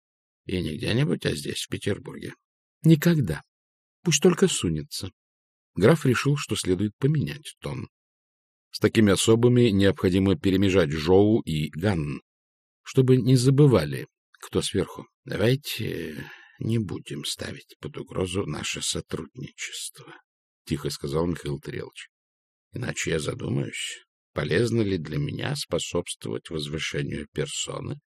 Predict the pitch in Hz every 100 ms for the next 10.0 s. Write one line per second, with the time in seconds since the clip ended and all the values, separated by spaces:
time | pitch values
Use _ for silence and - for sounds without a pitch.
0 | _ _ _ _ _ - 156 - 76 -
1 | - - 104 - 95 - 131 127 - -
2 | 76 113 - - - 92 76 71 76 82
3 | - - 73 67 - - - - - -
4 | _ _ _ _ - 87 90 123 135 127
5 | - 90 71 64 69 78 80 82 104 113
6 | 120 90 71 - - - - _ _ _
7 | _ _ _ - 151 165 147 135 123 -
8 | 117 131 - 113 131 131 117 104 - 113
9 | 110 107 107 - - - - - -